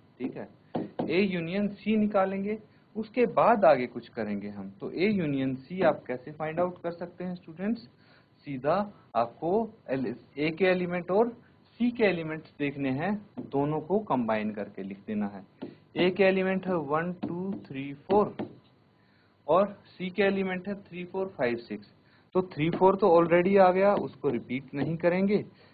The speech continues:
ये आ गए ए union सी, लेकिन हमें A union सी नहीं चाहिए,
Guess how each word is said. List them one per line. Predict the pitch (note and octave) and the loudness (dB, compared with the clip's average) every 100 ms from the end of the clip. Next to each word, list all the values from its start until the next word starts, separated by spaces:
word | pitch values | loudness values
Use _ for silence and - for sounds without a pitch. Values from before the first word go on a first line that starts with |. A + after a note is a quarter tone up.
| _ - | _ -4
ये | F#3+ G#3 | 4 6
आ | B2+ | 6
गए | A2 A#2+ G3 B3+ - - _ | 4 0 2 0 -2 -16 _
ए | F3 | 0
union | G#3+ E3 C#3 B2+ A#2+ | 0 0 0 0 -2
सी, | A2+ A#2+ G#2 - | -6 -10 -12 -12
लेकिन | A#2+ D3 G3+ F#3 | -12 -6 -4 -4
हमें | A#2+ A#2 C#3 | -6 -6 -6
A | F#3 E3+ F#3+ | -4 -2 -2
union | F#3+ F#3+ F#3 F#3 | -2 -4 -4 -8
सी | F#3 F#3+ F#3 | -10 -10 -8
नहीं | D#3+ D3 | -8 -10
चाहिए, | C3+ B2 A#2+ E3+ | -8 -8 -6 -6